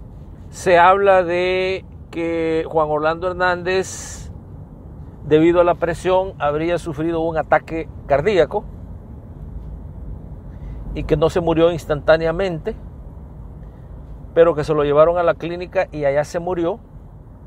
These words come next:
y cambiar el cuerpo, un doble cuerpo. Similarmente nos decían acá como lo que hicieron con un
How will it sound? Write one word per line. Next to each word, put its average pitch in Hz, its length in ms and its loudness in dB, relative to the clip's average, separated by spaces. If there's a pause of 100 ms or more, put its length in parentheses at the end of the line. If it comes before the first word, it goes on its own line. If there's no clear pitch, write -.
(140)
y 175 80 -4
cambiar 156 480 4
el 180 100 -4
cuerpo, 226 460 2 (600)
un 156 220 -2
doble 135 440 4 (460)
cuerpo. - 360 -2 (840)
Similarmente 180 920 2
nos 170 160 0
decían 190 420 -2
acá 185 360 2
como 185 340 -2
lo 156 160 0
que 143 140 -4
hicieron 190 580 -2
con 147 260 -6
un 185 460 -4